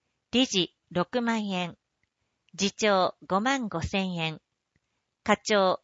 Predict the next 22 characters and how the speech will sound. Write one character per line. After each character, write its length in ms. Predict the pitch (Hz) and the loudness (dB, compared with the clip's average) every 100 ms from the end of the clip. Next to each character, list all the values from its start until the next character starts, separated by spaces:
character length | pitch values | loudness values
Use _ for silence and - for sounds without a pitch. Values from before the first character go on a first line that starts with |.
| 156 | -4
五 140 | 185 | -2
万 300 | 190 214 208 | -2 -2 -2
円。 260 | 180 165 - _ _ _ _ _ _ _ _ | -4 -4 -8 _ _ _ _ _ _ _ _
主 220 | - - - | -8 -4 0
幹、 300 | 233 214 - - | 0 -2 -10 -4
四 300 | 208 254 269 | 0 2 0
万 260 | 254 233 220 | -2 -2 -2
円。 260 | 202 185 - _ _ _ _ _ _ _ _ | -4 -6 -14 _ _ _ _ _ _ _ _
課 120 | - | 0
長 320 | 214 277 285 269 | 2 2 0 0
補 160 | 254 | -6
佐、 260 | - 165 - _ | -2 -2 -2 _
三 300 | - 254 277 | -4 -2 -2
万 220 | 277 254 160 | -4 -6 -4
五 120 | 156 | -6
千 320 | - 196 180 | -4 -4 -4
円。 240 | 165 160 _ _ _ _ _ _ _ - | -6 -6 _ _ _ _ _ _ _ -8
主 260 | - 220 | 0 0
任、 340 | 220 226 208 - - | 0 -2 -4 -10 -6
三 360 | - 240 233 | 0 0 0
万 240 | 220 208 196 | -4 -4 -4
円。 240 | 180 | -6